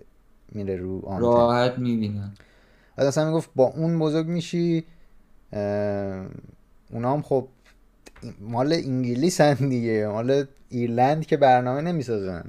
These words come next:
Speaker 1: خب یعنی مخاطب اصلیشون انگلیسه. یه خورده اون، اه،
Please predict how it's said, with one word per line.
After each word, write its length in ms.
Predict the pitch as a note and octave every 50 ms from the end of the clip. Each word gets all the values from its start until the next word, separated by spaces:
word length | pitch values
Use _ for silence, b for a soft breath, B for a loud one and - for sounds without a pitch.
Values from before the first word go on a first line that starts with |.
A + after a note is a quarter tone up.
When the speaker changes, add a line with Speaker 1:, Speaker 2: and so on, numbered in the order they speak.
| - _
Speaker 1:
خب 300 | - F#2+ F#2+ G#2 A2+ A2 - -
یعنی 140 | G2 G#2
مخاطب 320 | A2 G#2+ - A2+ G#2+ - A2
اصلیشون 420 | G2+ G2+ G2+ - B2 B2 D3 C#3
انگلیسه. 480 | B2+ A#2+ A2+ A2+ A2 A2+ A#2 - - G2
یه 100 | F#2 A2
خورده 480 | - - C#3+ C#3+ C#3 D3 D3 D3 C#3 - - - - -
اون، 260 | - B2 B2+ C3 B2+
اه، 320 | A#2+ G#2 G#2 G2+ G2 F#2